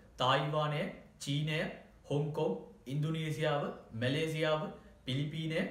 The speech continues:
සිංගප්පූරුව, මොංගෝලියාව, පාකිස්තානය,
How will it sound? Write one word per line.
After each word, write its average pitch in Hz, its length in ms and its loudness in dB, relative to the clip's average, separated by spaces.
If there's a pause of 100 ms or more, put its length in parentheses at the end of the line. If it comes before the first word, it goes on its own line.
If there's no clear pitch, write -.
(460)
සිංගප්පූරුව, 156 760 2 (420)
මොංගෝලියාව, 151 680 4 (340)
පාකිස්තානය, 131 680 2